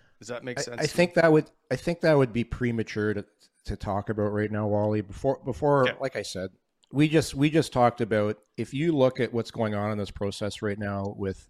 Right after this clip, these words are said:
Speaker 2: the people that have remained silent and quiet, and just, it's, it's almost like the scene from, uh, Seinfeld when you go up to get your soup. You wait in line, you wait your turn, <laughs> and, and you follow the process.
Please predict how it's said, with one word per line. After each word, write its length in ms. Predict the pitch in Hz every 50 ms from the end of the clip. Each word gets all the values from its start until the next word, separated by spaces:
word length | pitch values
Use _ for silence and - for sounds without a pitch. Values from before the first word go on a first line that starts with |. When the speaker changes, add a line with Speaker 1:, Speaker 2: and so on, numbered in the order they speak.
| _ -
Speaker 2:
the 80 | 110
people 380 | - - 113 110 - - 110 104
that 100 | 104 98
have 240 | 104 98 92 - -
remained 420 | 107 101 95 98 98 101 101 95
silent 440 | - - 98 92 95 98 98 - -
and 100 | 110 101
quiet, 420 | - - 95 90 90 92 92 - _ _ _ _ _ _ - - _ _ _ _ _ _ _ -
and 140 | - 113 110
just, 300 | 104 123 135 - - -
it's, 160 | 127 - -
it's 280 | 135 131 143 135 - -
almost 360 | 139 135 143 147 143 - -
like 180 | 135 131 127 -
the 80 | 120
scene 320 | 110 - - 123 123 123 120
from, 320 | - - 117 117 117 117
uh, 160 | 117 117 117
Seinfeld 600 | 113 - - 120 117 135 135 - 104 92 92 92 - - _
when 200 | - 107 104 104
you 80 | 101 95
go 100 | 110 107
up 140 | 110 - -
to 60 | 107
get 120 | 110 113
your 80 | 139 120
soup. 400 | - - 120 127 120 - - 95
You 100 | 98 95
wait 220 | 95 95 98 110
in 80 | 135 135
line, 400 | 135 110 104 101 104 110 120 117 - _ _ _ _ _ -
you 120 | 104 95 -
wait 200 | - 104 113 117
your 100 | 139 135
turn, 400 | - - - 117 107 107 113 113 - - - _ - 180 - - - - - - - -
<laughs> 100 | 143 170 - - - 160 - - -
and, 160 | 165 156 - - - - -
and 120 | - - 135
you 80 | 143 143
follow 420 | - - 156 143 135 - 151 147 143
the 100 | 135 135
process. 680 | - - 139 131 131 - - 117 104 104 - -